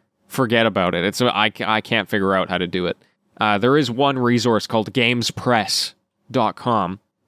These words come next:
and that's, like, basically a list of press releases, basically,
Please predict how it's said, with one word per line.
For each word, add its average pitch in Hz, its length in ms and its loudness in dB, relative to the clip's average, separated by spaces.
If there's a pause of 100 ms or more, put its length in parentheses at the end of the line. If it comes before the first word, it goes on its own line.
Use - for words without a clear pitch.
and 120 320 2
that's, 135 400 0
like, 143 320 0
basically 175 480 2
a 139 80 2
list 123 540 0
of 104 500 0 (320)
press 123 260 -2
releases, 180 540 0
basically, 202 560 -2